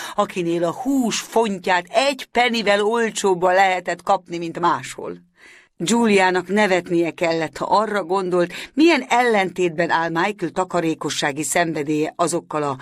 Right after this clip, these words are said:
fenebánja könnyelmű figurákkal, akiket Michael oly jól alakít a színpadon. Sokszor gondolta, hogy Michael képtelen nagy lelkűségre.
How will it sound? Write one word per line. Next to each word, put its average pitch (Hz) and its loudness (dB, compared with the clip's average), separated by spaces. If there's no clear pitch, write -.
fenebánja 175 0
könnyelmű 143 -2
figurákkal, 143 -2
akiket 143 -4
Michael 156 0
oly 185 4
jól 160 2
alakít 139 -4
a 135 -8
színpadon. 135 -8
Sokszor 262 0
gondolta, 190 -2
hogy 175 -2
Michael 170 -2
képtelen 156 -4
nagy 135 -4
lelkűségre. 131 -6